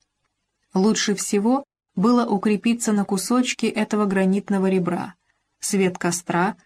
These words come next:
защитит их от неожиданностей. Уламры издали клич войны. Потрясая оружием, Нао воскликнул:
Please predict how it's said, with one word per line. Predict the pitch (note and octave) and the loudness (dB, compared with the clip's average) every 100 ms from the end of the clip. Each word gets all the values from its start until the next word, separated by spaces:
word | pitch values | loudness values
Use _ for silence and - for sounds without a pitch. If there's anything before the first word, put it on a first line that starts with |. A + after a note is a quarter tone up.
| _ - | _ -4
защитит | F#3+ G3 - F3 F3 B3 B3+ | 0 0 0 -2 0 -2 -2
их | G3 F3+ F3+ | -2 -2 -2
от | F3 | -2
неожиданностей. | F3+ G3 G3 F#3+ F3+ F#3+ F#3+ - - G3 _ _ _ _ _ _ - | 0 2 2 0 -2 -6 -8 -10 -14 -14 _ _ _ _ _ _ 0
Уламры | A#3+ C4 D4+ C#4+ C4 | 2 4 4 2 2
издали | B3+ G#3+ G3+ G3 A#3 A3+ | 2 0 0 2 2 2
клич | - G#3 G3+ | 0 0 0
войны. | G#3 G#3 G3 F3 F3+ F3+ _ _ _ _ | 0 2 2 2 0 -8 _ _ _ _
Потрясая | F#3+ F#3+ F3+ F3 F#3+ F3+ F3 F3+ | -2 0 0 0 0 0 0 2
оружием, | F#3 A3 G3 F#3 E3 E3 | 2 2 2 0 0 0
Нао | F3+ F3+ F3 | 2 2 2
воскликнул: | F#3+ - F3+ E3 - G2+ | -2 -2 -4 -4 -6 -10